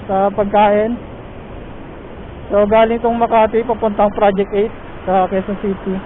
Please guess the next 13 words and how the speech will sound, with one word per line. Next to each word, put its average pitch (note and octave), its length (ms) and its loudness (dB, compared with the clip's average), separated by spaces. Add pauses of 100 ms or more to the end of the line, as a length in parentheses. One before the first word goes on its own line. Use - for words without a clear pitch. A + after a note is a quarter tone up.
(1700)
<clears throat> F#3 300 -2 (1900)
Bali, G3 240 4
ang A#3+ 160 6
fare A#3+ 160 4
pala B3 240 4
nito A#3 320 4
ay, A#3 160 6
ano, A3+ 320 4
two A3+ 480 2
hundred G#3+ 400 2
twenty, G#3 400 -2
no? G3+ 240 -2 (1120)
So, F#3 120 0